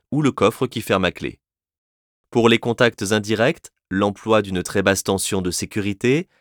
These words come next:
l'utilisation d'appareils avec une double isolation, des mises en terre des masses avec coupure automatique de l'alimentation. Pour intervenir sur une installation électrique, l'opérateur doit posséder une habilitation électrique délivrée par le chef d'établissement.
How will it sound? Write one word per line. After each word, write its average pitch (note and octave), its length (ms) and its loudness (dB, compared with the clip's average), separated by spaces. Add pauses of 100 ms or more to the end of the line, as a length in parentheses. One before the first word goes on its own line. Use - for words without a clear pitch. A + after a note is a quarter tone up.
(220)
l'utilisation B2 840 -2
d'appareils G#2 560 0
avec F2+ 300 -2
une F#2 140 -4
double F#2+ 300 -4
isolation, F#2 680 -4 (380)
des F#2+ 180 0
mises A#2+ 320 -2
en A2 100 0
terre G#2+ 280 0
des F#2 140 -2
masses A2 480 -4
avec F2 240 -4
coupure A#2+ 340 -4
automatique G2 520 -4
de C#3 80 0
l'alimentation. F#2+ 760 -2 (1000)
Pour A2+ 200 0
intervenir A#2+ 680 0
sur G2 220 -2
une F#2+ 120 0
installation F#2+ 580 0
électrique, C#3 640 -4 (220)
l'opérateur B2+ 720 0
doit F#2+ 360 0 (180)
posséder B2 500 0
une F#2+ 140 0
habilitation F#2 640 -2
électrique F#2 500 -4
délivrée G2+ 460 -4
par F2 160 -2
le D#2+ 80 -4
chef C3 240 -6
d'établissement. G2 680 -6